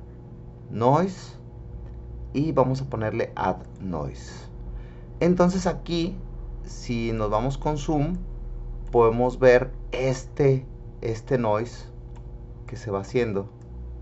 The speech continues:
Ajá. Ya lo vamos viendo. Vamos a dejarlo en Gaussian.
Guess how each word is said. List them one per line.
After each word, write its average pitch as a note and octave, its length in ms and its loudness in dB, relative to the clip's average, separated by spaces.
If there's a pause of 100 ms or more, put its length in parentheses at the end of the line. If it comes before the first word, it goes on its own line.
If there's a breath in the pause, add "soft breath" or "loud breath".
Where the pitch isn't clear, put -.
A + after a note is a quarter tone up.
(440)
Ajá. B2 380 -8 (680)
Ya G2+ 200 4
lo G2+ 100 4
vamos G#2+ 220 0
viendo. C#3 260 2 (180 loud breath)
Vamos D#3+ 280 4
a D3 60 0
dejarlo C#3 300 4
en C#3 140 4
Gaussian. C#3 540 6